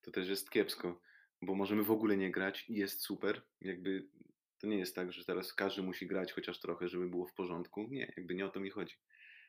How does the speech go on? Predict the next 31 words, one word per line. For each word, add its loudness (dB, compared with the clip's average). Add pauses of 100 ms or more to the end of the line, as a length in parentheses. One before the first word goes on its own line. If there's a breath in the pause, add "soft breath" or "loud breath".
(1000 loud breath)
Ale 2
jeżeli 2 (220)
wpadamy 0
w -8
tą -2
skrajność 2
w -4
stylu 0
siedzę 2
cały 2
czas -2
przed -4
komputerem 0
albo -2 (120)
przed -10 (280)
telefonem -2 (1000)
i, 0
i 4
nic 4
innego 2
nie 4
robię, 6
tylko -2
tam 2
jestem, -4 (680 soft breath)
to -2
faktycznie 0 (520)
może 2
to 2
być -4
taką, -2